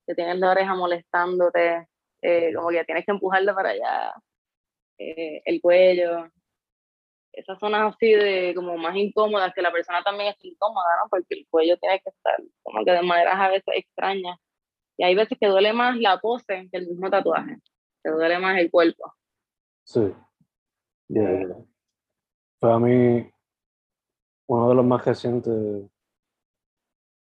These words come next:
Speaker 2: tenía que estar boca abajo y todo el tiempo, estar todo el tiempo boca abajo encima de la panza.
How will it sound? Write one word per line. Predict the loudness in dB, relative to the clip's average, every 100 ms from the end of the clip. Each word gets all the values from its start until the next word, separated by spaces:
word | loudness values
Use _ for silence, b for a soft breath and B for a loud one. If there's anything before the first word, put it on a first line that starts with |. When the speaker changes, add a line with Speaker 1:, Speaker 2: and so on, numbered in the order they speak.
| -4
Speaker 2:
tenía | -2 0
que | -4
estar | -2 0
boca | 2 0 -2 -4 -8
abajo | -4 -2 -2 -4
y | -6
todo | -8
el | -8
tiempo, | -6 0 0 0 -6 _ _ _ _ _ _
estar | -2
todo | 0
el | 2
tiempo | 2 4
boca | 2 2
abajo | 2 2
encima | -2 -4 -2 2
de |
la | 2 2
panza. | -2 -4 -10 -14